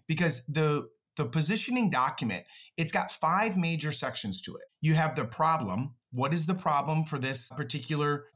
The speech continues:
persona? And the key with this section is, because as we've been talking about, it's an alignment document,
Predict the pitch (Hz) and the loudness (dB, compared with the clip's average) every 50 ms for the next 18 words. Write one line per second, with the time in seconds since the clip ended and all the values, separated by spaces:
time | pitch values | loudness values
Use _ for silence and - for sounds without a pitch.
0 | - - 160 151 - 131 113 107 90 76 76 - - - - _ - 160 170 156 | -4 -2 0 0 0 0 -2 -2 -4 -6 -10 -14 -18 -20 -14 _ 2 2 2 2
1 | 165 120 - - - - 226 247 277 285 277 226 - - 180 165 - - - 87 | 2 -2 -4 -8 -4 0 0 2 2 0 0 -2 -2 -2 -2 -2 0 -2 -4 -4
2 | - - - - - 82 - - 85 78 - - - - - - _ _ - 165 | -6 -6 -8 -8 -6 -8 -8 -8 -10 -10 -8 -10 -10 -10 -12 -20 _ _ -4 -4
3 | 156 - - 190 202 220 202 220 - 165 147 165 165 151 160 156 151 151 143 139 | -2 0 0 0 0 0 0 -2 -2 -2 0 0 0 0 0 0 0 0 -2 -2
4 | - 135 123 110 107 107 - 147 127 - 165 151 139 127 127 120 113 127 139 143 | -2 -4 -2 -2 -2 -2 -2 -2 -2 -2 -2 -2 -2 -2 -2 0 0 0 0 -2
5 | 143 139 139 127 123 123 120 120 120 120 - 104 87 76 | -4 -6 -6 -8 -4 -4 -4 -4 -4 -6 -6 -8 -8 -10